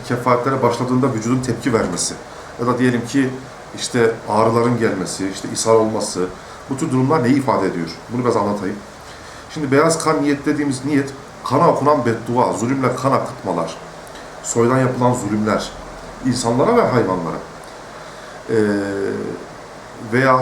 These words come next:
insanın kanını yılan gibi, akrep gibi, hayvanlarla zehirleme gibi zulüm çeşitleriyle insan bedeninde kan içinde, damar içinde yerleşen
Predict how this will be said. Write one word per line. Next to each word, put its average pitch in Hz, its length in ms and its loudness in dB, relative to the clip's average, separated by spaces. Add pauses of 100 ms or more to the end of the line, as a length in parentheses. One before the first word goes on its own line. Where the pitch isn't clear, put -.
(280)
insanın 131 480 0
kanını 123 460 2 (360)
yılan 113 280 2
gibi, 98 420 -4
akrep 127 440 -4
gibi, 95 280 -6
hayvanlarla 104 600 0
zehirleme 101 580 -2
gibi 90 300 -4 (400)
zulüm 117 320 -2
çeşitleriyle 131 760 0 (680)
insan 131 380 0
bedeninde 113 400 4 (200)
kan 156 160 2
içinde, 101 360 -4
damar 127 260 4
içinde 120 280 -2
yerleşen 117 500 0